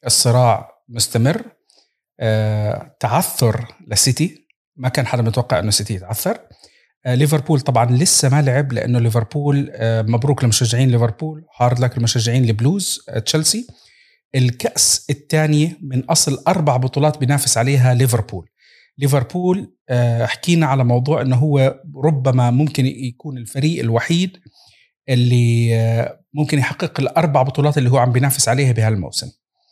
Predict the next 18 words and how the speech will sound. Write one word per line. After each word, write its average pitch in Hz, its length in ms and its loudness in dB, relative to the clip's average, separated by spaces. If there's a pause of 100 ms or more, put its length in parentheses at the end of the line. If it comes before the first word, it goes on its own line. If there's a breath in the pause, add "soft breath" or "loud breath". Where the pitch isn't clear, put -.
(380)
آه، 113 420 0
شيء 139 360 0
راح 120 120 0
يكون، 127 440 2
آه، 113 240 -4
تاريخي 139 500 0
بالنسبة 123 360 0
لإلهم. 120 440 -2 (720)
تعادل 147 720 0 (120)
أو 139 140 2
تعثر، 147 560 -2
خلينا 135 360 0
نحكي، 120 640 -4 (100)
آه، 123 200 0
سيتي 214 560 -4 (500)
ممكن 233 400 2
يعطيهم 214 600 0
أمل 208 460 -2